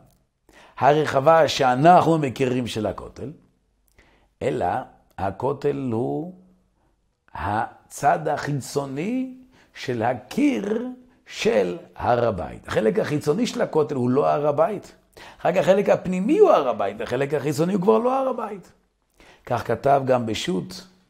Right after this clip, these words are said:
רב צדוק הכהן מלובלין, שו"ת תפארת צבי. הם גם כתבו שאם נאמר שאבן השתייה מקומה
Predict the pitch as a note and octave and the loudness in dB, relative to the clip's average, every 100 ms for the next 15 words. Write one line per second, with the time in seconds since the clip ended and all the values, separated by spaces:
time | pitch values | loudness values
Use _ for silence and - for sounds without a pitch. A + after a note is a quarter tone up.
0 | _ _ _ _ _ - G2 A2 - - | _ _ _ _ _ -8 -2 0 0 -2
1 | E3+ C3 C#3 E3 D3+ B2+ A2 E3 G3 - | -2 -2 -2 -2 -2 -4 -4 -4 -4 -6
2 | C#3+ D#3 A#2+ B2 A#2+ A2 - - F3+ F#3 | -8 -10 -10 -6 -4 -4 -8 -14 -14 -14
3 | - - _ _ _ _ - - - D#3 | -18 -20 _ _ _ _ -20 -20 -2 0
4 | A#3+ A#3+ G3+ - F#2 A#2 C3 C3 A2 D3+ | 0 -2 -6 -10 -6 -4 -2 -4 -4 -2
5 | G#3 D#3 B2 A2 - F3+ D#3 G#2 A2 A2+ | -4 -4 -4 -4 -4 -4 -4 -2 -2 -2
6 | G#2+ A2+ A2 A2 A2+ G2+ - A#2+ A2+ A2+ | -2 -2 0 0 -4 -6 -6 -4 -2 -4
7 | G#2+ A2+ A2 | -8 -6 -4